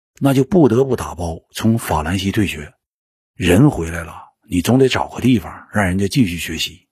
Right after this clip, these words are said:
这一点呢，亨利二世并不吝啬，特批了一块区域作为老师学生们的上课场所，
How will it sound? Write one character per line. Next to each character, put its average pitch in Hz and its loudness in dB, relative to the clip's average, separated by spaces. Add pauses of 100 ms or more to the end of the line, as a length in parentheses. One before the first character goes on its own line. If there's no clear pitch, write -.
(160)
这 156 4
一 110 4
点 80 -8
呢， 76 -8 (160)
亨 101 2
利 104 4
二 90 0
世 87 -4
并 107 2
不 82 -10
吝 82 -10
啬， - -10 (760)
特 151 4
批 135 -2
了 127 2
一 113 4
块 107 2
区 110 -2
域 107 -6
作 110 2
为 101 4
老 82 -2
师 101 0
学 92 -2
生 104 0
们 92 -2
的 92 -6
上 98 -2
课 95 -4
场 85 -8
所， - -10